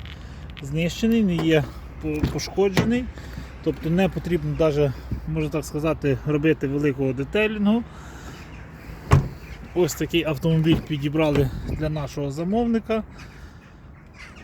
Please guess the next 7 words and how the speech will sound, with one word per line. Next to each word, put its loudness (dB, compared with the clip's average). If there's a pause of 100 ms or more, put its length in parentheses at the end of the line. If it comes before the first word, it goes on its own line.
(1500)
Як -6
ви 0
бачите, 0
по -4
комплектації -4
двозонний -2
клімат-контроль, 0